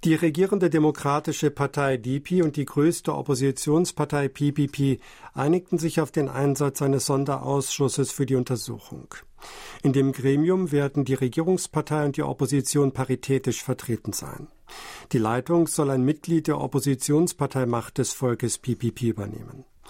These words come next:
Die beiden Parteien vereinbarten am Dienstag, einen entsprechenden Plan für Untersuchungen am Donnerstag im Plenum zur Abstimmung zu bringen. Gegenstand der geplanten Untersuchung sind die Nationale Wahlkommission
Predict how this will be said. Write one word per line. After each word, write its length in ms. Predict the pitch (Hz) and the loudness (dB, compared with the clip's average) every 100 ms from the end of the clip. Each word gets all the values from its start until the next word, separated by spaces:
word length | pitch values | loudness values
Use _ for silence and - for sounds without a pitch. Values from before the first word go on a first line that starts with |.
| - - - - | -18 -16 -12 -4
Die 80 | 123 | 0
beiden 300 | 120 127 120 | 0 -2 -2
Parteien 420 | 127 120 127 135 | -4 -2 -2 -2
vereinbarten 640 | - 127 131 131 135 156 | -4 -4 -2 -2 -2 0
am 160 | 143 131 | -2 0
Dienstag, 600 | 131 151 151 - 139 - | 2 2 2 -2 -2 0
einen 220 | 131 131 | 0 0
entsprechenden 720 | 143 127 - 165 156 170 147 139 | -2 -4 -2 -2 0 2 2 0
Plan 400 | 147 135 135 135 | -2 0 0 -2
für 120 | 139 | -2
Untersuchungen 640 | 127 117 120 160 175 165 | 0 0 0 0 2 2
am 140 | 135 127 | 2 0
Donnerstag 540 | 131 139 - 123 123 | 0 0 -2 -4 0
im 140 | 120 | -2
Plenum 440 | - 131 139 135 123 | -2 0 4 4 2
zur 200 | - 110 | -2 -4
Abstimmung 500 | 113 - 117 117 117 | -6 -2 0 2 0
zu 160 | - | -2
bringen. 420 | 135 104 - 120 - - - - - - - - - | -4 -6 -14 -16 -18 -20 -20 -20 -18 -16 -16 -12 0
Gegenstand 840 | 139 143 160 - 139 160 180 - | 2 4 2 0 0 0 -2 -2
der 80 | 123 | -2
geplanten 560 | 117 - 127 123 139 143 | -2 -2 -2 0 0 -2
Untersuchung 680 | 127 127 107 151 - 180 | 0 0 0 -2 2 0
sind 220 | - 156 | 2 0
die 60 | 151 | 2
Nationale 600 | 147 143 - 139 131 117 | 0 0 0 0 0 -2
Wahlkommission 920 | 120 123 - 139 131 - 151 156 151 | -2 -2 0 0 0 0 2 4 2